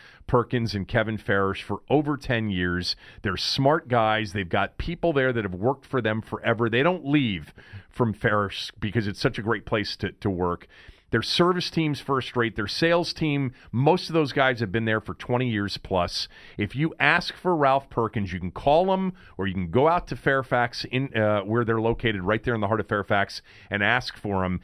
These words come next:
He will put you in touch with the best salesperson they have. Now, the opportunity right now between now and the end of the year is that they've got their highest rebates of the year. They've got a lot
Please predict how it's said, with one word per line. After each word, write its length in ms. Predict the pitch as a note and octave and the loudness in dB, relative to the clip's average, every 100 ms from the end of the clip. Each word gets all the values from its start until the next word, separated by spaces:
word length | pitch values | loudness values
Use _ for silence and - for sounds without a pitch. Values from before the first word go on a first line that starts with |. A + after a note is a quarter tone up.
| - - | -10 -12
He 200 | - D#3+ | -2 2
will 160 | E3+ F#3 | 2 2
put 320 | - E3 - | 0 -2 0
you 100 | D3 | -4
in 80 | B2 | -2
touch 540 | - G2+ - - - - - - | 0 -2 -2 -8 -10 -14 -20 -8
with 440 | G2 A2 G#2 - - | 0 0 0 -6 -10
the 160 | F#2 G#2 | -2 -2
best 300 | F2 A2 - | 0 0 0
salesperson 800 | - G#2 G2 - F#2 E2+ G2 E2+ | -2 0 -2 -4 -4 -4 -4 -4
they 120 | D#2+ | -4
have. 320 | E2 D2 - | -2 -4 -2
Now, 300 | G#2 G2+ G2 | 2 2 0
the 160 | G#2 A2+ | -2 0
opportunity 720 | C3+ E3+ F#3 - F3 D3+ C3+ | 0 0 -2 -2 -2 0 -2
right 260 | A2 A2+ G#2+ | 0 0 0
now 200 | G#2+ G2 | 0 0
between 400 | F2 - G#2+ F#2+ | -2 -6 -2 0
now 200 | F#2+ G#2 | 0 0
and 100 | G2+ | 0
the 100 | F#2+ | -2
end 140 | F#2+ | -2
of 60 | F2 | -4
the 60 | |
year 380 | E2 F2 D#2+ B1+ - - - - | -4 -2 -2 -4 -10 -16 -16 -8
is 200 | - G2 | -4 -2
that 120 | G#2+ | 0
they've 160 | A2+ G2+ | 0 0
got 220 | A#2 G#2+ | 0 0
their 140 | G#2+ F#2 | -2 -2
highest 480 | - C#3 D3+ - | 0 2 0 -4
rebates 500 | A#2 A2 G2 F#2 - - | -4 0 0 0 -4 -8
of 140 | F#2+ F2 | -6 -4
the 80 | F2+ | -6
year. 320 | D2+ B1 B1+ - - - | -6 -10 -14 -18 -10 0
They've 160 | A#2+ | 2
got 160 | A2+ A#2 | 2 2
a 60 | G#2+ | 0
lot 500 | G#2 A#2 D#3 E3+ | 2 4 4 2